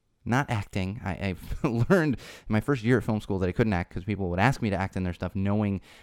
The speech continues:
uh, that I had a background in public speaking. Uh, I was actually a mobile D J at the time. That's when I was with the mobile D J company out of Fullerton.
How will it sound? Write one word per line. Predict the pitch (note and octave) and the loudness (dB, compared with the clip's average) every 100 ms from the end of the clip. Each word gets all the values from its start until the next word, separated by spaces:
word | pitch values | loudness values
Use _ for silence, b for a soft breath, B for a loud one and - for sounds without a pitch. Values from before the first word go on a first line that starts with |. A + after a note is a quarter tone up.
| B | B
uh, | F#2 | -2
that | F2+ G2 | 0 0
I | |
had | G2+ | 0
a | F2 | -2
background | F#2 G2 F#2 | -2 -2 -4
in | F2+ | -4
public | G2+ F2 - | -4 -6 -2
speaking. | D#3+ D3+ D3 C3+ B B B - | -2 0 0 -2 B B B -8
Uh, | F#2 F2 | -4 -2
I | F#2 | -2
was | F#2+ | -2
actually | F#2 F2 | -2 -2
a | |
mobile | F2 E2 | -2 -4
D | F2+ F2+ | -4 -4
J | F2 | -4
at | |
the | E2+ | -6
time. | - F2+ F2 | -8 -6 -4
That's | E2 - | -6 -8
when | F2+ E2+ | -8 -6
I | D#2+ | -6
was | D#2 D#2+ | -8 -8
with | F2 F2 | -8 -8
the | D#2+ E2 | -8 -6
mobile | E2+ G#2 G#2+ | -2 0 0
D | F#2+ F#2 | -4 -4
J | F#2+ | -4
company | F2 F#2 E2+ E2+ - | -2 -4 -4 -6 -4
out | F2 | -4
of | E2 D2+ | -4 -6
Fullerton. | - G2+ F2 F#2+ | -6 -4 -4 -4